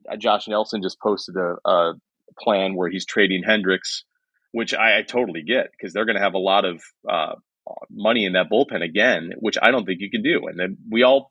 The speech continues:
called it last offseason. Why are you spending money on Joe Kelly and Kendall Graveman? We've got holes everywhere else on the roster. So my focus right now when I'm putting it together will be another corner outfielder.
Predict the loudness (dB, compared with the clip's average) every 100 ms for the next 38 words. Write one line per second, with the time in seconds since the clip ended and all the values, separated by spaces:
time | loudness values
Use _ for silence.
0 | _ 4 4 4 2 2 2 0 -2 -10
1 | -14 -4 2 4 2 -2 -6 -2 -2 -2
2 | -2 -4 -4 -6 -4 -6 -8 -8 -8 -4
3 | -2 -2 -4 -8 -2 -2 -2 -6 -4 -4
4 | 0 0 0 -4 -4 -2 -2 -8 -20 _
5 | _ _ _ _ -4 4 6 6 2 0
6 | -2 -2 0 2 2 2 -2 -4 -8 -8
7 | -4 0 0 0 -2 0 0 0 0 -2
8 | -2 0 2 0 -2 -4 -2 -4